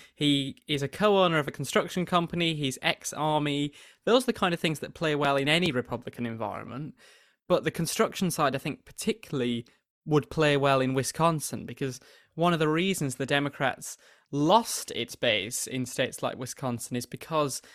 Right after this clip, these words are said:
they were turning away from the more, um, construction, industrial side of Wisconsin. I wonder if the Republican candidate in this case has managed to quite successfully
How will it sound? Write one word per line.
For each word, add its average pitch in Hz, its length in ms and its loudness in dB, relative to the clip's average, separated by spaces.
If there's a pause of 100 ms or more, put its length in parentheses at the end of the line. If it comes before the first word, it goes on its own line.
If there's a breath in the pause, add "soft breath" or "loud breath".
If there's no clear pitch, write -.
(160 soft breath)
they 147 100 2
were 147 80 2
turning 151 440 0
away 160 400 2
from 131 240 -4
the 131 80 0
more, 123 400 0 (280 soft breath)
um, 120 420 0 (280)
construction, 139 920 0
industrial 143 1040 0 (160 soft breath)
side 156 720 2
of 123 200 -4
Wisconsin. 127 640 -4
I 131 80 0
wonder 156 340 2
if 135 220 0 (480 soft breath)
the 139 220 0
Republican 143 480 0
candidate 135 340 -2
in 135 120 -2
this 170 200 0
case 123 300 0
has 127 120 -6
managed 131 380 -4
to 123 140 -6 (100)
quite - 220 -2
successfully 127 720 -6